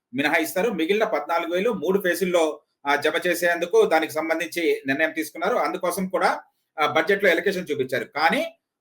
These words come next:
వైసీపీ మాత్రం ఈ అలొకేషన్స్ తోటి డిఫర్ అవుతా ఉంది. ఉన్న సంఖ్య ఏదైతే ఉందో మహిళలుగా, ఆ, దాదాపు ఎనభై రెండు లక్షల మంది పిల్లలు ఉన్నారు, వాళ్ళకి సంబంధించి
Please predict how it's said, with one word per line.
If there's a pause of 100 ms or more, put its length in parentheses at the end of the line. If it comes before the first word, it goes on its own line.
వైసీపీ
మాత్రం
ఈ
అలొకేషన్స్
తోటి
డిఫర్
అవుతా
ఉంది.
ఉన్న
సంఖ్య (440)
ఏదైతే
ఉందో
మహిళలుగా,
ఆ,
దాదాపు
ఎనభై
రెండు
లక్షల
మంది
పిల్లలు
ఉన్నారు,
వాళ్ళకి
సంబంధించి